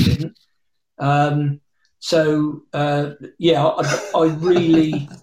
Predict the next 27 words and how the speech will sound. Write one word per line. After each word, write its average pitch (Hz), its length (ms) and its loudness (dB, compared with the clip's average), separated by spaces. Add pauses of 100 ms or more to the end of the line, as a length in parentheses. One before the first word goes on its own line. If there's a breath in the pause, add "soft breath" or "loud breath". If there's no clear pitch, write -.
<laughs> - 240 -8
I 151 100 2
really, 151 480 2
really 143 420 2
enjoyed, 139 500 0 (220)
enjoyed 143 400 0
that 139 220 -4
season. 135 680 -2
And 123 80 -8
I, 135 420 -2
I 143 80 0
think, 147 340 -4 (840)
you 143 120 0
know, 127 140 0
there 139 180 0
are 135 60 -4
people 139 340 -2
asking, 139 460 -2
"Well, 143 240 2
what, 165 280 -2
what 175 160 2
would 160 100 0
have 160 80 -2
happened 147 360 -2
if 160 180 -2
we'd 151 180 2
supported 143 640 -4